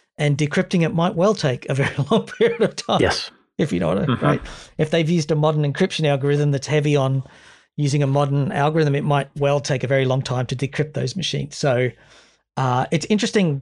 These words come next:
Speaker 1: That's bad for business for Darknet, of course. Uh, if you think about it, DarkSide, who, uh, is in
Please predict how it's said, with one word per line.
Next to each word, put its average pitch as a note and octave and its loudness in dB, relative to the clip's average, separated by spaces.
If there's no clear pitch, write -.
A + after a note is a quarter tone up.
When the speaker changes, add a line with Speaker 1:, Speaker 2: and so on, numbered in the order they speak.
Speaker 1:
That's F3 0
bad F3+ 0
for E3 -4
business F3 0
for D3+ -2
Darknet, D#3+ 0
of C#3 -4
course. - -6
Uh, B2+ 0
if B2+ -4
you D3 -2
think F3+ 0
about C3+ 0
it, C3+ -4
DarkSide, D3+ 0
who, C#3 0
uh, - 2
is B2+ -2
in D3+ 2